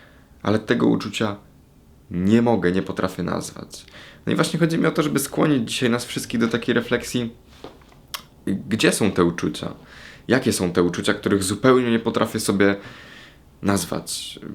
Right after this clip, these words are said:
Bo myślę, że są takie sfery, są takie sfery w moim życiu, e, a skoro jesteście ludźmi, a podejrzewam, że jesteście,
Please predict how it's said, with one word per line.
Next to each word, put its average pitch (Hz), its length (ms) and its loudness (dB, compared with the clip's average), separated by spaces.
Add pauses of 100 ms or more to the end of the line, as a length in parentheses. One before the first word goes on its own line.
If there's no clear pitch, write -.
(320)
Bo 104 400 2
myślę, 110 300 0
że 107 120 -2
są 107 340 0
takie 98 240 -4
sfery, 101 420 2
są 95 180 -6
takie 92 200 -6
sfery - 280 0
w 87 60 -2
moim 92 260 0
życiu, 101 380 -6 (680)
e, 90 680 -6
a - 60 -10
skoro 104 240 0
jesteście 101 380 -2
ludźmi, 92 400 -2
a - 80 -4
podejrzewam, 90 480 -2
że 87 280 -2
jesteście, 87 520 -4